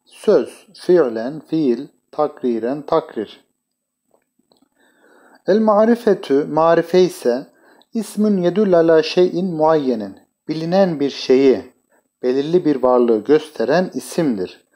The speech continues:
El hadisu, en nebiyyü gibi kelimelerimizde marifedir. Daha çok elif lam almışsa kelimelerimiz marif olarak adlandırılıyor. Marife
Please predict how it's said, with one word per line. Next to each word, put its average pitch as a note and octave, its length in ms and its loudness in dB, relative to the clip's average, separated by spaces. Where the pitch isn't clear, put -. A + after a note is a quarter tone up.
El C#3+ 160 0
hadisu, B2+ 920 -4
en C#3 280 -6
nebiyyü B2 680 -6
gibi C#3+ 220 -8
kelimelerimizde A#2 880 -2
marifedir. C3 720 0
Daha F#3+ 260 2
çok D#3 240 -2
elif F#3 300 0
lam C#3+ 240 0
almışsa D3+ 480 -2
kelimelerimiz D3 720 -2
marif C3 480 0
olarak E3 320 0
adlandırılıyor. B2 760 -2
Marife G3+ 680 2